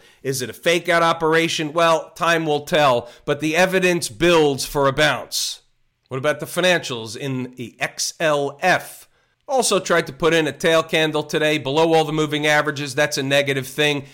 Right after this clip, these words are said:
Can they rally back up to at least test the underside of, for example, the one hundred period moving average,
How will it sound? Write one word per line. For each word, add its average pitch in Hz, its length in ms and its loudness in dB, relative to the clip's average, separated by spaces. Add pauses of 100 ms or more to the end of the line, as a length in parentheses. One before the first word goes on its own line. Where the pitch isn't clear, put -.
(160)
Can - 140 -4
they 147 140 0
rally 160 400 2
back 156 340 0
up 160 240 0
to 160 180 0
at 156 80 2
least 160 340 -2
test 156 460 0 (360)
the 151 140 -4
underside 160 680 2
of, 139 140 -2
for 147 180 -2
example, 151 420 -2
the 143 100 -4
one 147 260 -2
hundred 156 440 -2
period 143 380 -2
moving 135 320 0
average, 139 360 2